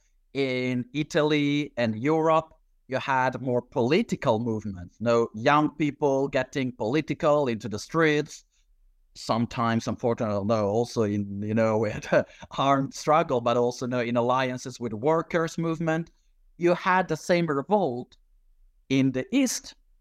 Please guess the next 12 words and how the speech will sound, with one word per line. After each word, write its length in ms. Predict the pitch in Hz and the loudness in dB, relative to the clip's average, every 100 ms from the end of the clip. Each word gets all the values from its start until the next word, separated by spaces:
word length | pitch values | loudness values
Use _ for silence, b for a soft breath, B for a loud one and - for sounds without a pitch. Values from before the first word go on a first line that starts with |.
| _ _ _ | _ _ _
under 420 | 135 151 147 139 135 | 0 0 4 2 2
Soviet 500 | - 127 123 120 190 | 0 0 0 -2 2
Union, 380 | 226 302 147 | 2 2 0
because 380 | 113 123 131 120 | -4 -2 -2 0
even 300 | 147 139 139 | 0 0 0
if 160 | 127 123 | -2 -6
Soviet 520 | - 147 135 127 - | -2 0 0 -2 0
Union 420 | 175 220 147 131 | 2 2 2 -2
was 240 | 123 120 123 | 0 0 0
outside, 760 | 123 - - 220 143 98 92 | -2 -2 2 4 4 0 -4
you 60 | 117 | -4
know, 260 | 117 117 | 0 0